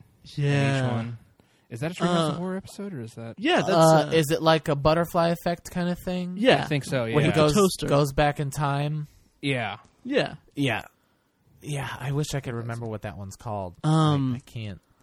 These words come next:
Speaker 2: I don't remember, but, uh, that was a good one. Also, not really horror
Speaker 3: Oh,
Speaker 2: that much,
Speaker 3: uh,
Speaker 2: but
Speaker 3: Time and Punishment
Speaker 2: There you go.
Speaker 3: from season six.
Speaker 1: Wow.
Speaker 3: And I'll tell you, that actually, uh, I think, is one of, if not the favorite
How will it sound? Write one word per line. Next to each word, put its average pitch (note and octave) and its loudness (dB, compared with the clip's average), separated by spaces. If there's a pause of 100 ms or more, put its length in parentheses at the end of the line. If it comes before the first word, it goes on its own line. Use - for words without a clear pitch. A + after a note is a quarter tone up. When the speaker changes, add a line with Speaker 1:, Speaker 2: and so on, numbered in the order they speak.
(420)
Speaker 2:
I D3+ 4
don't D3 0
remember, D3 -4
but, D#3 -4
uh, C#3+ -2 (100)
that A3+ -2
was G4+ -2
a D4 2
good D3+ 0
one. C#3 -2 (160)
Also, F#4 2
not D4 4
really G#3+ 2
horror D3+ 6
Speaker 3:
Oh, C3 -10
Speaker 2:
that C3 -6
much, C3+ -6
Speaker 3:
uh, C#3+ 6
Speaker 2:
but C#3+ -12
Speaker 3:
Time F3+ -2
and E3+ 2
Punishment C#3 0 (260)
Speaker 2:
There F4 -4
you G#3+ 2
go. C#3 -2 (320)
Speaker 3:
from C3 -4 (100)
season B2+ -4
six. A2+ -6 (300)
Speaker 1:
Wow. G#2+ -8 (380)
Speaker 3:
And C#3 0
I'll C3+ 0
tell E3 2
you, C3+ 0 (140)
that D#3+ 2
actually, C#3 -4
uh, A2+ -6 (100)
I A#2+ -6 (140)
think, A#2+ -8
is A2 -10
one C#3+ -4
of, B2+ -4 (600)
if B2 -6
not A#2 -8
the A#2 -8 (140)
favorite G#2 -6